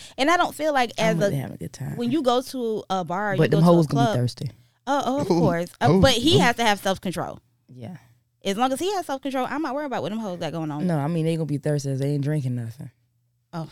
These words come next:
Speaker 1: shit.
Speaker 2: Throat gonna be dry.
Speaker 1: <laughs> So, like, I don't, I don't mind. As long as it is, you know, he knows his limits.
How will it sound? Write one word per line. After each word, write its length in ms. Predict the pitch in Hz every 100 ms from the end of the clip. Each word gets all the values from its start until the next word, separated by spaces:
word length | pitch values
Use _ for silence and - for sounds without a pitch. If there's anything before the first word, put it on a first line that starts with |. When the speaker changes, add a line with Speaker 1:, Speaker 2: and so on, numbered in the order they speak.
| -
Speaker 1:
shit. 240 | 185 156 - - _ _ _ _ _ _ _
Speaker 2:
Throat 240 | 147 147 131
gonna 160 | 147
be 140 | 143 135
dry. 840 | 127 147 151 - 240 - 220 214
Speaker 1:
<laughs> 60 | - _ _ _ _ _ _ - _
So, 120 | 359 381
like, 200 | - -
I 100 | 427
don't, 280 | 381 339 285
I 100 | 320
don't 320 | 320 269 196
mind. 240 | 196 196
As 60 | 220
long 180 | 294 302
as 80 | 262
it 240 | 254 -
is, 160 | 226 208 202 _ _
you 160 | 247
know, 340 | 220 156 160 190 _
he 160 | - 269
knows 200 | 185 175
his 140 | 156
limits. 480 | 147 135 76 55